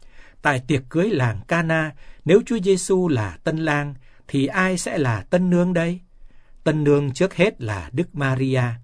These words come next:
như là phụ nữ, như là bà, mẹ Maria tổng hợp dân Israel cũ đã đạt thời điểm ơn cứu độ vĩnh viễn. Và trong tư cách là mẹ Đức Giêsu, mẹ diễn tả điểm khởi đầu của giáo hội. Hiền thê của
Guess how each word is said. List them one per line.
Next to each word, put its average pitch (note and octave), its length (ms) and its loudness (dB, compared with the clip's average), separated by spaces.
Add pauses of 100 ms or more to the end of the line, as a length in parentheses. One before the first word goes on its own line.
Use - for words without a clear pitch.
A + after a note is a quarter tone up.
(400)
như G3 160 2
là B2 240 4
phụ C3+ 260 -2
nữ, C#3 320 0 (360)
như F#3 200 4
là B2 220 2
bà, G#2+ 400 -4 (360)
mẹ C3+ 220 -2
Maria D#3+ 560 0 (100)
tổng G2+ 220 -4
hợp A2+ 300 -6
dân D3+ 220 -2
Israel C#3+ 720 -2
cũ C#3 320 -2 (320)
đã - 160 -4
đạt C3 280 2
thời B2+ 220 0
điểm A#2 240 -4 (100)
ơn E3+ 260 2
cứu F3+ 200 0
độ B2+ 340 0
vĩnh D#3 200 -2
viễn. C#3+ 280 -2 (680)
Và B2+ 240 2
trong F#3 240 -2
tư F#3+ 180 2
cách G#3+ 260 -4
là A2 220 -4
mẹ A2 340 -2
Đức G3 200 -4
Giêsu, D#3 560 0 (280)
mẹ C3+ 240 -2
diễn F#3 260 0
tả G#2+ 260 0
điểm A2 280 -2
khởi A2 260 -6
đầu A2+ 340 -2
của G2+ 280 -6
giáo D#3+ 220 -2
hội. C3 280 -2 (420)
Hiền B2+ 360 2
thê F3+ 240 2
của A#2+ 260 -4